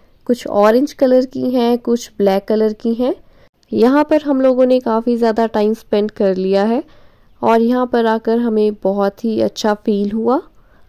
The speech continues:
बहुत ही रिलैक्स फील हुआ। और अब हम लोग निकल जाएंगे घर के लिए। हमने आते टाइम यहाँ से लिया था लेफ्ट टर्न, अब हम लोग ले रहे हैं यहाँ से राइट टर्न, जो कि रास्ता जाता है बीबीएमबी कॉलोनी की तरफ।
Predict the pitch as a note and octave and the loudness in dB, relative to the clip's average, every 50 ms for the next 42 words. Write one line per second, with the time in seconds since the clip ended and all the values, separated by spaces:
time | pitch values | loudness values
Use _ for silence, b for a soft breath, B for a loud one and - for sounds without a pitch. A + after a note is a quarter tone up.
0 | - - G3 G3+ G#3 A3 A3 A3 - B3 A#3+ A3+ G3+ G3 G3+ G#3 G#3+ A3+ - - | -8 -2 2 2 2 2 0 -2 -2 -2 0 0 0 2 2 2 2 0 -4 -8
1 | - - C#4 B3+ B3+ B3+ B3 C4 C4+ C4 C4 C4 C4+ - - G#3+ G3+ G3 - - | -8 -4 -2 -2 0 0 -2 -2 -2 0 0 -2 -2 -2 0 2 2 2 2 0
2 | - - A#3 A#3 B3+ B3 A#3+ A#3 A#3 A3+ A3 A3+ A3+ G3+ G3+ G#3 G3 G3 G3+ G3+ | 0 -2 -2 -2 -2 -2 0 2 2 2 0 0 -2 -2 0 0 -2 0 0 0
3 | G3 G3 G3+ G3+ G3 G3+ G3+ G3+ G3+ - G#3 F#3+ F#3 - - F#3+ F#3+ F#3+ G3 G#3+ | 0 0 0 0 0 0 0 -2 -2 -2 -6 -6 -6 -6 -4 -4 -4 -2 -2 -2
4 | C4+ F#4+ - - _ _ - - - - _ _ - - C4 B3 B3 C4 C#4 C4+ | -4 -4 -4 -8 _ _ -20 -20 -20 -20 _ _ -4 0 0 2 4 4 4 4
5 | B3+ A#3+ B3 B3 A#3+ B3+ A#3+ A#3 A#3+ A#3+ B3 B3+ B3 A#3+ - A3+ A3 A3+ A3+ - | 4 4 2 2 2 2 2 2 2 2 2 0 -2 -4 -2 0 0 0 2 2
6 | A#3+ A#3 A3+ G#3+ G#3+ A3 - B3 A3+ A3 G3+ G#3 G#3+ G3+ - _ - C4 C#4+ F4+ | 2 2 2 2 0 0 2 2 0 2 2 0 0 -2 -4 _ 0 2 2 2
7 | F#4+ - - - A3+ A#3 B3 C4+ B3+ B3+ C4 C4+ C4 B3 A#3+ A3+ A3+ A3+ A3 A3+ | 2 -2 -2 -2 -2 0 0 0 0 2 2 2 2 2 2 2 2 4 2 2
8 | A3 A3 A3+ A3+ A3 A3 A3 G#3+ G#3+ G#3+ - - A3 G#3 G3+ G3 G3 G3 G3 G3 | 2 2 0 0 0 0 0 0 -2 -4 -4 -4 -4 -2 0 0 0 0 -2 -2
9 | - A#3+ B3+ D4+ D#4+ D#4 - A3 G#3 G#3+ - B3 B3 A#3+ A#3+ A#3 A3 A3+ A3+ - | 0 2 2 2 2 0 0 -2 -2 -2 -4 -6 -6 -4 0 0 0 0 -2 -4
10 | - A#3 G#3+ G#3+ G3+ G3 - - A3 A3 G#3 G3+ G3+ G3 F#3 G3+ G3 G3 G3 G3 | -4 -4 -2 -2 -4 -4 -4 -4 -4 -2 -2 -2 -4 -4 -4 -4 -2 -2 -2 -2
11 | G3 F#3+ G3+ G3+ - G#3 F#3+ F#3+ F#3+ F#3+ G3 G3 G3+ A3 G#3 - G#3 G#3+ B3 E4 | -2 -4 -6 -6 -2 -2 -2 0 0 -2 -2 -2 -4 -4 -6 -4 -2 0 0 0
12 | - - | -2 -4